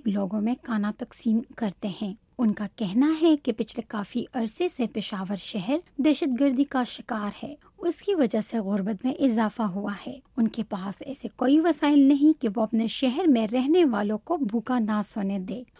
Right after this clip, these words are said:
انہوں نے سوچا کہ بجائے اس کے کہ وہ لوگوں سے امداد طلب کرے، کیوں نہ وہ اپنے طور پر جو کچھ کر سکتے ہیں وہ تو کرے۔ چنانچہ انہوں نے اپنی تنخواہ سے پیسے بچا کر کھانا خرید کر لوگوں میں تقسیم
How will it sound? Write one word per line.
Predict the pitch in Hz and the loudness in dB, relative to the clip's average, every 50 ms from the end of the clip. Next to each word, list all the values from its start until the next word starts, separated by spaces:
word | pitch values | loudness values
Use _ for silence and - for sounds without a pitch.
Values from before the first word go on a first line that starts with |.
| - - _ - | -20 -20 _ 4
انہوں | 381 339 349 392 403 | 6 8 8 8 8
نے | 370 339 | 6 6
سوچا | 294 - - 269 240 240 - - 262 254 254 - | 6 4 0 0 0 0 0 0 -2 -2 0 0
کہ | 269 226 | 0 0
بجائے | 208 220 185 233 220 226 226 - | 0 0 0 0 0 0 -2 -2
اس | - 262 214 - - | -4 -6 -6 -6 -4
کے | - 247 247 | -2 -2 -2
کہ | - 269 254 | 0 0 0
وہ | 226 202 233 226 | 0 0 0 0
لوگوں | 214 208 208 - 226 226 | 0 0 -2 -2 -2 -4
سے | - - 220 | -2 -2 -2
امداد | 208 202 190 175 190 190 214 240 - - | 0 0 0 0 0 -2 -4 -6 -2 0
طلب | 320 320 339 - - | 0 0 0 0 0
کرے، | 320 302 302 330 330 - - _ _ _ _ _ | 0 2 2 2 0 -2 -6 _ _ _ _ _
کیوں | - - 359 427 | -2 -2 -2 0
نہ | 415 403 349 269 240 | 2 2 4 4 4
وہ | 240 - | 2 0
اپنے | - 254 - - 247 247 | -2 -4 -2 0 0 0
طور | 233 - 254 226 233 | 0 0 0 0 0
پر | 226 - 254 247 | -2 -2 -4 -4
جو | 214 - 247 226 | -2 -2 -4 -4
کچھ | 220 - 233 - - - - _ | -4 -6 -8 -8 -10 -18 -18 _
کر | - 285 302 | 0 0 0
سکتے | 320 - - - 220 - _ - 226 | 0 0 -4 -8 -10 -10 _ -6 -6
ہیں | 214 185 202 262 294 285 _ - | -4 -2 -2 -2 -4 -4 _ -4
وہ | 277 240 226 240 254 254 | -4 -2 -2 -2 -4 -4
تو | - 233 | -6 -8
کرے۔ | 202 - 214 190 185 180 196 - _ _ _ | -8 -6 -8 -6 -6 -8 -10 -12 _ _ _
چنانچہ | - - 254 240 226 220 226 220 220 - 247 254 - | -4 0 0 2 2 2 0 -2 -2 -2 -4 -4 0
انہوں | 311 285 294 359 392 | 4 4 4 6 4
نے | 359 | 2
اپنی | 285 - 277 - - 247 247 | 0 0 -6 -4 -2 -2 -2
تنخواہ | 220 - 247 233 214 - _ _ 254 247 269 320 311 - | -2 -2 -4 -4 -6 -6 _ _ -2 0 0 -2 -2 -2
سے | - 220 | -6 -8
پیسے | - - 214 220 214 - 233 | -4 -4 -4 -4 -2 -4 -4
بچا | 214 190 214 208 - - 240 240 269 285 | -4 -4 -6 -8 -6 -6 -4 -4 -4 -4
کر | - 233 214 214 _ | -6 -8 -8 -8 _
کھانا | - 220 214 214 240 285 294 - | -8 -4 -2 0 0 -2 -2 -6
خرید | - - - 254 220 254 285 285 _ _ | -8 -4 -4 -2 0 0 -2 -2 _ _
کر | - 240 | -6 -4
لوگوں | 226 214 214 196 202 220 | -4 -4 -4 -4 -4 -2
میں | 220 220 220 214 | -2 -2 -4 -6
تقسیم | - 208 - - - - 214 208 | -8 -10 -10 -14 -6 -4 -2 -2